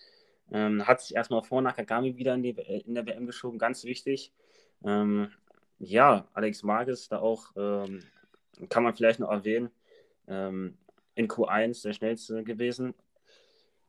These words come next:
Q eins war so, also Ende Q eins war so die erste Zeit, wo man mit dem Trockenreifen fahren konnte. Ähm, die vorherigen Sessions waren ja alle nass und das hat Alex Marquez so ein bisschen sich zu Nutzen gemacht, hat auch gesagt, hat auch ein bisschen von,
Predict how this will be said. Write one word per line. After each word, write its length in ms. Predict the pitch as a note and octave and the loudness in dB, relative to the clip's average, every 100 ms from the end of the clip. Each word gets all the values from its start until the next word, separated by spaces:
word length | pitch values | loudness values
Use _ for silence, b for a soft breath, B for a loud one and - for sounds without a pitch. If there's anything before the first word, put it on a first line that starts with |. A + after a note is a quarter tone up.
| _ _ _ | _ _ _
Q 180 | - B2+ | 2 6
eins 320 | A2+ B2+ - | 6 4 0
war 100 | A#2 | -6
so, 220 | G#2+ A2+ | -4 -6
also 220 | G#2+ A2 A2+ | -6 -4 -4
Ende 340 | A2 A#2+ A#2+ | -4 -6 -6
Q 140 | - | -8
eins 260 | F#2+ A2 A2 | -8 -8 -4
war 100 | G#2+ | -4
so 240 | G#2 G#2 G#2 _ _ _ _ | -2 -4 -4 _ _ _ _
die 120 | C3 A#2+ | 0 2
erste 360 | B2 - - | 2 0 -6
Zeit, 360 | - B2+ B2+ C3 | -10 -4 -4 -4
wo 100 | B2 | -4
man 160 | A#2+ A#2 | -4 -4
mit 140 | A2 | -4
dem 100 | A2+ | -6
Trockenreifen 640 | G#2 A#2+ B2+ A2+ A2+ A2+ | -2 -4 -2 -2 -4 -4
fahren 300 | A2 A#2+ C3 | -8 -4 -4
konnte. 420 | C#3 D3+ D3 D#3 D#3+ _ _ _ _ - | -4 -4 -2 -2 -4 _ _ _ _ -6
Ähm, 440 | G#2 G#2 G#2+ G#2 - | -2 0 0 -2 -2
die 240 | A2+ A2 G#2 | 0 2 2
vorherigen 420 | - A2 A#2+ A2 | 2 4 4 0
Sessions 560 | G#2+ A#2+ A2+ A#2+ G#2+ | -2 -2 0 -2 -2
waren 160 | G#2 G#2 | 0 2
ja 100 | G2+ | 2
alle 180 | A2+ A#2 | 2 2
nass 320 | G#2+ A2+ - | 2 0 -2
und 60 | A2 | -4
das 140 | G#2+ | -2
hat 120 | A2 | -2
Alex 260 | A2 A2+ - | -2 -4 -6
Marquez 240 | A2 A2+ | -8 -8
so 80 | G#2+ | -12
ein 60 | G2 | -14
bisschen 440 | A2 - A2 A2 _ _ _ _ _ | -12 -12 -12 -14 _ _ _ _ _
sich 140 | A2+ | -2
zu 120 | - A#2+ | 2 4
Nutzen 360 | B2+ - D3 | 4 2 4
gemacht, 340 | C#3 C3+ C3+ - | 6 6 4 4
hat 120 | A#2 | 2
auch 120 | A#2 | 0
gesagt, 360 | G#2+ G#2+ G#2+ G#2+ | 0 -4 -4 -2
hat 100 | G#2+ | -4
auch 100 | G#2 | -4
ein 60 | |
bisschen 280 | G#2 G#2 G#2 | -6 -6 -6
von, 460 | - G2+ F#2+ F#2 | -2 -2 -2 -6